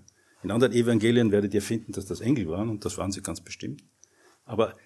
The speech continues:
Lukas, äh, konzentriert sich auf das, was die Leute gesehen haben. Ja. Und was sie gesehen haben, die wussten natürlich nicht, dass das Engel sind,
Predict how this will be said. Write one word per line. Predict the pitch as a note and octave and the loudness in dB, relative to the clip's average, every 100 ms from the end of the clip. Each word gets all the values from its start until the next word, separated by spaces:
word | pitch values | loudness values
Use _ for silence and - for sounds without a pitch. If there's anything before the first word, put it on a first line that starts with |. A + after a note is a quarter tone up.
| _ | _
Lukas, | A#2 C#3+ C#3 C3 - - | -4 0 0 0 -4 -4
äh, | C3 G#2 G#2 | 0 2 2
konzentriert | G#2 A#2 A#2 A#2+ A#2 C3+ | -2 -2 -2 0 0 0
sich | A#2+ | 0
auf | G#2+ | 2
das, | B2 B2+ | 2 2
was | A#2 | 0
die | G#2+ | 0
Leute | G2 A2+ A2 | -2 -2 -4
gesehen | G2 - D#3+ B2+ | -4 -2 -2 -2
haben. | F2 E2 E2 - - | -4 -6 -8 -14 -6
Ja. | F#2 B2 - | -4 -4 -8
Und | G2 | -8
was | F#2 F#2 | -6 -4
sie | G2 | -4
gesehen | G2+ - C#3+ A2 | -2 0 0 0
haben, | G#2+ A#2+ - - | -2 -6 -8 -6
die | G#2+ | -2
wussten | E3+ - | -2 0
natürlich | B2+ A2 G2+ | 0 2 0
nicht, | G#2+ - | -2 -4
dass | F#2+ | -8
das | F#2+ D#2+ | -8 -4
Engel | D3 G#2+ | -2 -2
sind, | - F2 A2 | -4 -8 -8